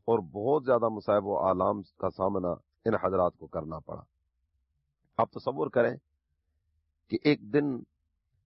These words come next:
اللہ کے پیارے حبیب صلی اللہ تعالی علیہ وسلم اپنے کاشان اقدس سے باہر تشریف لاتے ہیں،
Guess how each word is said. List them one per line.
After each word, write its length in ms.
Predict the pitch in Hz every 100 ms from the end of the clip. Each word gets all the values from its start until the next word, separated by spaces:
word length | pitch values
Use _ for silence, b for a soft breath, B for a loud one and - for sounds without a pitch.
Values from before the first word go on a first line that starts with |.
| _ -
اللہ 240 | 120 135
کے 120 | 120
پیارے 280 | 127 113 120 110
حبیب 240 | 104 131 113
صلی 120 | 110
اللہ 280 | 107 107 101 -
تعالی 400 | 98 104 110 107
علیہ 160 | 101
وسلم 360 | 92 110 104 104
اپنے 240 | - 98
کاشان 400 | - 95 - 101
اقدس 460 | 107 104 101 117 -
سے 80 | 90
باہر 260 | 101 104
تشریف 360 | 107 104 101 104
لاتے 320 | 104 -
ہیں، 60 | 113